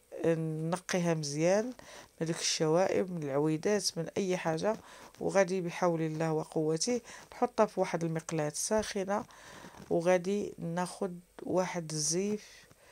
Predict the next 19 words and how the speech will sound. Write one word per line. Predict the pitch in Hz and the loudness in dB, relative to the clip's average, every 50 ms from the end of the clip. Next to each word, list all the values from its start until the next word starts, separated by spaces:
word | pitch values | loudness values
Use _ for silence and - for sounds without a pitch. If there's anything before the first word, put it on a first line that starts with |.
| - - - - - - - | -20 -20 -20 -20 -20 -20 -10
أبيض | - - - 185 185 165 185 190 202 208 190 - _ _ _ _ - - - | -2 2 4 4 4 4 2 2 2 2 0 -2 _ _ _ _ -18 -12 -8
نخليه | - 156 165 - - 190 175 175 175 190 190 175 160 156 | -6 -4 -4 -2 -2 -2 0 0 0 0 0 0 0 0
غير | 156 175 202 214 220 214 - - - - - | 0 2 2 2 2 2 -2 -6 -16 -12 -8
لهاد | - 160 156 147 143 175 185 185 175 165 170 | -6 -6 -4 -2 0 2 2 2 2 0 -4
الحالة. | 165 165 - - - 175 170 165 165 180 214 233 - - - - - - - - - - - - 165 | -8 -6 -4 -2 0 2 2 2 2 0 -2 -4 -6 -10 -18 -18 -20 -20 -20 -20 -20 -18 -12 0 2
غادي | 180 190 196 208 | 4 4 4 4
نوضع | 185 185 175 170 180 165 165 | 2 0 0 2 2 2 2
ديك | 170 170 - | 0 -2 -4
الخ-، | 180 170 - 170 | -6 -8 -4 -2
الخزامة | 175 - 156 160 151 156 - - - - 180 175 170 165 160 | 0 2 2 2 2 0 -2 -6 -4 -2 0 0 2 2 0
سخونة، | 156 - - - - 233 233 226 196 180 185 196 220 262 - _ _ _ _ _ - - - - - - - - - | 0 -2 -2 -2 0 2 2 2 2 2 2 0 0 -2 -6 _ _ _ _ _ -20 -20 -20 -20 -20 -20 -10 -2 2
يا | 180 185 180 | 4 6 6
ريت | 185 214 220 214 - 196 | 4 4 0 0 -2 -6
نحط | 180 - - - 214 214 - _ - - - | -8 -6 -2 -2 -2 -2 -2 _ -18 -14 -8
شيء | - - - 214 208 - | -4 -2 0 2 2 0
قليل | - - - 180 170 175 196 196 180 | 0 0 2 2 4 4 2 0 0
من | 175 175 170 170 | -2 -4 -2 0
ال-، | 175 175 185 - - - - - - 233 - 165 165 165 165 160 156 | 0 0 0 -2 -4 -10 -16 -8 -4 -2 0 2 2 2 2 2 2
المسك | 151 151 156 160 160 180 196 220 - - - - - - | 2 2 2 2 0 0 0 0 0 0 -2 -4 -8 -18